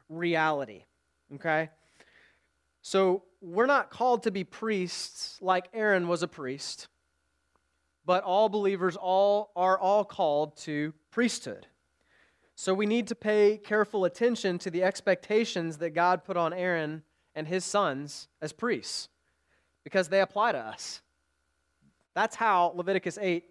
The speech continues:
applies to us. And Leviticus chapter eight teaches us how God prepares us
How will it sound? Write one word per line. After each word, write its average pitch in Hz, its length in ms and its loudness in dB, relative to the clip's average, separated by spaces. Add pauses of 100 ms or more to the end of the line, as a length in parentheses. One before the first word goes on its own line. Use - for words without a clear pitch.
applies 156 640 -2 (400)
to 156 100 -10
us. 165 460 -2 (920)
And 165 120 -4
Leviticus 202 600 2
chapter 196 340 0
eight 208 240 2
teaches 175 420 -8
us 156 140 -2
how 175 520 0 (100)
God 156 500 0
prepares 160 520 -4
us 120 420 -10